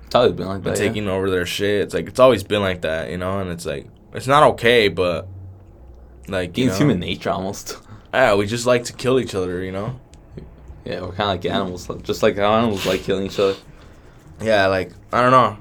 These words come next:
Speaker 2: That's why I never get lost in, I'm not those people that, like, "Oh, I don't celebrate that stuff," like, like, people that,
Speaker 1: Or, like,
Speaker 2: like
Speaker 1: when they say, "Fuck Columbus."
Speaker 2: Yeah,
Speaker 1: Like,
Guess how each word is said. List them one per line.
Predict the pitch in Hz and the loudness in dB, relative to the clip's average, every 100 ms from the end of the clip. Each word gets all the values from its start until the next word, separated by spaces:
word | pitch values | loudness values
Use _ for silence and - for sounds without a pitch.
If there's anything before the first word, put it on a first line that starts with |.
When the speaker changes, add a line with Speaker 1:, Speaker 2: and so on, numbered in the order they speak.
| - | -4
Speaker 2:
That's | 123 - | -2 6
why | 165 160 156 | 8 10 8
I | |
never | 160 165 | 8 6
get | 160 147 | 6 6
lost | 120 117 135 | 8 6 6
in, | 127 113 | -2 -2
I'm | - 120 | -2 2
not | 131 | 2
those | 127 120 | 2 -2
people | 117 127 127 | -4 2 4
that, | 107 | 6
like, | 95 87 82 - - - - - - - - - | 4 0 -4 -18 -20 -20 -20 -20 -20 -20 -6 6
"Oh, | 113 | 8
I | 113 | 8
don't | 127 120 | 6 2
celebrate | 117 117 104 104 98 | 2 2 2 -4 -2
that | 95 | -4
stuff," | - 98 92 87 | -2 -4 -4 -6
like, | 82 80 - - - - - | -10 -10 -16 -20 -20 -20 -18
like, | - 107 107 | -4 -4 -2
people | 110 113 | -2 2
that, | 110 | 8
Speaker 1:
Or, | 113 | 10
like, | 113 | 10
Speaker 2:
like | 110 | 6
Speaker 1:
when | 107 | 0
they | 101 | -2
say, | - 107 | -2 -4
"Fuck | 101 92 92 | 0 -2 0
Columbus." | 117 101 110 107 104 113 113 - - | 0 0 0 -2 0 -2 -2 -12 -2
Speaker 2:
Yeah, | 131 131 | 4 8
Speaker 1:
Like, | 120 | 10